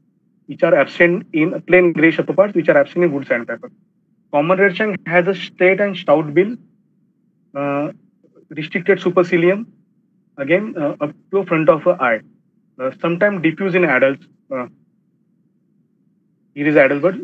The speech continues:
the, the, the supercilium is, uh, very much diffuse. Uh, mainly brownish above and streaks on the breast and flanks. Uh, winter birds, like here, uh, are much, uh,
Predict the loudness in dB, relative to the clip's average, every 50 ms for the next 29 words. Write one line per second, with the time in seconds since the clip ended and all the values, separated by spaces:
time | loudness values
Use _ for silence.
0 | -8 -8 -6 -6 -6 -2 -2 0 0 -2 -2 -6 -8 -8 -4 -2 0 0 0 2
1 | 2 2 2 2 0 0 -2 -2 -4 -4 -4 -4 -4 -4 -4 -4 -2 -2 -2 -2
2 | -4 -4 -6 -8 -8 -8 -12 -12 -12 _ _ _ _ _ _ _ _ _ _ _
3 | -6 -4 -2 0 0 0 -2 -4 -4 -2 0 2 2 2 2 0 0 0 2 2
4 | 2 2 0 -2 -2 -2 -2 0 0 0 -2 -2 -2 -2 -2 -4 -6 -8 -4 -4
5 | -4 -4 -4 -8 -18 _ -10 -6 -4 -2 -2 -4 -4 -2 0 0 0 -2 -4 -10
6 | _ _ _ _ _ _ _ _ _ _ _ _ -6 -4 -4 -4 -6 -6 -6 -4
7 | -4 -4 -4 -8 -12 -18 -20 _ _ _ _ _ _ _ _ _ _ _ _ _
8 | _ _ _ -14 -8 -6 -4 -4 -6 -6 -10 _ _ -16 -8 -4 -4 -2 2 4
9 | 4 6 6 6 6 4 0 -16 -20 -20 _ _ _ _ _ _ _ _ _ _
10 | -2 -2 -2 -2 0 2 2 2 2 0 -4 _ _ _ _ _ _ _ _ _
11 | _ _ _ _ _ _ _ _ _ -8 -4 -4 -2 -2 -2 -4 -6 -10 _ _
12 | _ _ _ _ _ _ -2 0 0 0 0 -2 -4 -6 _ -4 0 2 2 2
13 | 2 0 -10 -14 -16 -16 _ -4 0 2 2 2 2